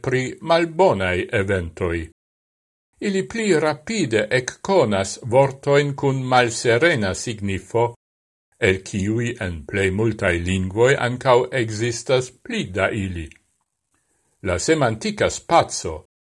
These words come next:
kiu estas okupita de la malbono, etendiĝas pli ol la spaco pri la bono.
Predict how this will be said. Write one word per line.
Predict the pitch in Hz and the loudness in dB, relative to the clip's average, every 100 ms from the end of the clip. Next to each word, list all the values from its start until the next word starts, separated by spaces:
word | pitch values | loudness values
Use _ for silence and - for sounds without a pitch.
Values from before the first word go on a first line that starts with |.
| - | -8
kiu | 127 110 117 | -2 0 0
estas | 127 - 123 - | -2 0 -2 0
okupita | 120 - 107 - 180 120 | -4 -4 -8 -4 -2 0
de | 98 98 | 2 0
la | 101 | 0
malbono, | 92 92 90 98 151 110 85 113 131 _ _ _ _ - | -2 -4 -6 2 4 4 0 -8 -8 _ _ _ _ -2
etendiĝas | 170 170 185 170 190 160 117 135 131 - | 0 2 2 2 -2 -2 2 0 0 -8
pli | - 226 139 78 - _ _ _ _ | -10 -6 -4 -6 -12 _ _ _ _
ol | - 98 | -2 -2
la | 87 | -2
spaco | - - 123 113 - 127 120 | -6 0 4 4 2 -2 -4
pri | - 139 | -2 0
la | 143 160 | 2 2
bono. | 113 98 80 82 | 4 4 2 -6